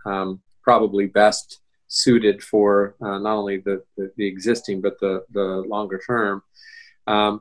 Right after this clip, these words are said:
bottom line is, um, you know, they're constructive, fifty percent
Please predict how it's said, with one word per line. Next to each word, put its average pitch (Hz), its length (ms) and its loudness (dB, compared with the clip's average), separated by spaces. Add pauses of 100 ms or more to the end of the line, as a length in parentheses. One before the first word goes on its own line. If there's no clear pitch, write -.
bottom 131 260 4
line 123 300 4
is, 110 540 0
um, 110 540 0 (100)
you 120 100 -2
know, 107 440 0
they're 117 400 6 (100)
constructive, 113 680 0 (100)
fifty 113 580 0
percent 113 440 -4